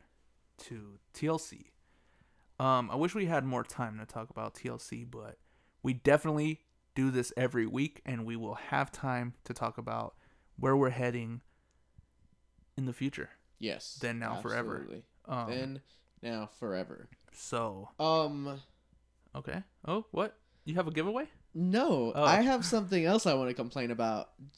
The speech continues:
Speaker 2: Uh, just real quick on Raw, the Dean Ambrose promo. I'm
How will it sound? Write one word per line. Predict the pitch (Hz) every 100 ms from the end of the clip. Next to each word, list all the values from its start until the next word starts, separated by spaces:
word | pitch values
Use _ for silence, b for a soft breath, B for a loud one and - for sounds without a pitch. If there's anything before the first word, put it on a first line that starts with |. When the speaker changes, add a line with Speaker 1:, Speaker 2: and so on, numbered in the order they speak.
| -
Speaker 2:
Uh, | 127 123
just | 135 135
real | 156
quick | - 147
on | 143 127
Raw, | 117 113 110 127 -
the | 123
Dean | 131 135
Ambrose | 131 123 123 123 - - - _ - - -
promo. | 135 120 120 113 b b b b _ -
I'm | 127 123